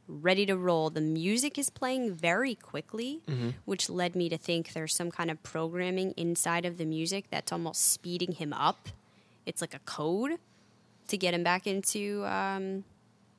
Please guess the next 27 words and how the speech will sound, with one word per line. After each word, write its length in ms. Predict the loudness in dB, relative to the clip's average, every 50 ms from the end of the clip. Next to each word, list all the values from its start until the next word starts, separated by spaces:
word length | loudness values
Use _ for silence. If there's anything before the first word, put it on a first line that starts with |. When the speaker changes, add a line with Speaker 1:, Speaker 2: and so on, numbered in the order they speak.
| _ _ _ _ _ _ _ _ _ _ _ -20 -20 -20 -20 -12 -4
Speaker 1:
you 120 | 0 2 2
know, 100 | 2 2
go 260 | 4 6 8 8 8
mode. 380 | 6 6 4 4 2 2 0 -2 -2
Speaker 2:
Yeah. 240 | 0 2 4 4 2 0 -4 -14 -16 -14 -10 0
Speaker 1:
But 280 | 4 8 8 8 8 4 -2 -20 -20 _ _ _ _ -18
the 200 | -8 -4 -4 -4
quote 840 | -2 0 0 4 6 6 8 8 6 6 4 2 2 2 2 2 0 -2 -8 -20 _ _ _ _ _ _ _ _ _ _ _ 0
is 240 | 2 2 4 4 4
something 420 | 4 2 2 0 0 0 -2 -2
famous 420 | 0 0 0 2 2 2 0 0 -2
as 180 | -2 -2 0
well. 400 | 4 6 6 6 6 4 2 -2 -4
This 180 | -4 -4 -2 -2
is 300 | -2 -2 0 0 0 0
from 640 | -2 -2 -2 -2 0 0 0 0 0 0 0 -2 -2 -2
Sir 180 | -4 -4 -4 -4
Walter 320 | -2 -2 -2 -2 -4 -4
Scott. 520 | -2 -2 -2 -2 -2 -4 -4 -4 -4 -6 -8 _ _ -16 -10 -4
Speaker 2:
Born 380 | 0 6 8 10 12 12 12 10
August 320 | 10 8 8 8 6 6
fifteenth, 440 | 4 2 2 4 6 6 6 6 4
seventeen 600 | 2 2 4 4 6 6 6 6 6 6 6 6
seventy-one, 920 | 4 4 2 2 4 4 4 2 2 4 4 4 4 4 2 0 -2 -4 -6
in 160 | -4 -4 -2 0 2
Edinburgh, 640 | 4 6 6 6 4 2 0 -4 -4 -4 -4 -4 -4
Scotland. 600 | -6 -4 -2 0 0 0 0 -2 -4 -6 -8 -10